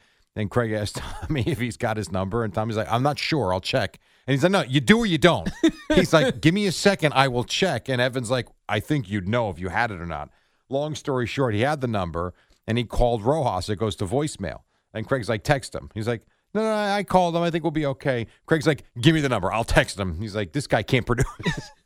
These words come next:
Speaker 2: And then I'm sure he didn't call.
Speaker 1: Probably. Oh, I don't know. He said it went to voicemail.
Speaker 2: Yeah, no chance he called.
Speaker 1: Well,
Speaker 2: No,
Speaker 1: then
Speaker 2: it
Speaker 1: McMonagle could
Speaker 2: Why would you wanna get
Speaker 1: rat
Speaker 2: mixed,
Speaker 1: him
Speaker 2: mixed
Speaker 1: out.
Speaker 2: up in that?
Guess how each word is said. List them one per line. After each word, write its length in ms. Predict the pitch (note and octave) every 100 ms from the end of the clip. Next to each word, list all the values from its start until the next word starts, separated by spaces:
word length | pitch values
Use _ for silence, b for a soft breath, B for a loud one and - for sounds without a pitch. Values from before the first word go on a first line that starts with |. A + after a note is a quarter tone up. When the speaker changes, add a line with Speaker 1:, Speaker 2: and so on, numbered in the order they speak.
| _ -
Speaker 2:
And 120 | B2+
then 120 | A#2
I'm 100 | G#2
sure 160 | - A2
he 120 | G#2+
didn't 260 | G#2 F#2
call. 260 | F2+ F#2 D2+ - B G2 -
Speaker 1:
Probably. 480 | - - F3+ D#3+ C3+
Oh, 80 |
I 160 | E3 G#3+
don't 140 | B3+ G#3+
know. 380 | C3+ F3 D3 _ _ _ _
He 80 | F3
said 120 | G#3+
it 60 | G#3
went 140 | F3
to 80 | B2+
voicemail. 560 | G#2+ D3 - D2+ E2+ F2
Speaker 2:
Yeah, 200 | A#2 E2
no 160 | A2+ A2+
chance 320 | - F2+ E2+
he 80 | G2+
called. 280 | - A2+ D#3
Speaker 1:
Well, 120 | -
Speaker 2:
No, 60 |
Speaker 1:
then 100 | D3+
Speaker 2:
it 60 | C#3
Speaker 1:
McMonagle 480 | C#3 C#3+ F#3 B2 G#2+
could 320 | A#2 G2+ F2 - -
Speaker 2:
Why 220 | E3+ F#3
would 140 | G#3
you 60 | G3
wanna 160 | F#3+ E3
get 120 | B2
Speaker 1:
rat 180 | C#3+ C3+
Speaker 2:
mixed, 100 | F2
Speaker 1:
him 140 | E2
Speaker 2:
mixed 300 | E3+ D#3+ C3+
Speaker 1:
out. 80 | G#2+
Speaker 2:
up 180 | E3+ C#3+
in 120 | B2+
that? 320 | B2+ A#2+ -